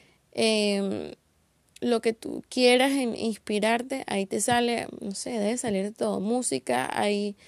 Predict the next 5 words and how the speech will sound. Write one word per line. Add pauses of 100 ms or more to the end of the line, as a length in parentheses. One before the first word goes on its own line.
(300)
rutinas
de
ejercicio,
recetas, (640)
em,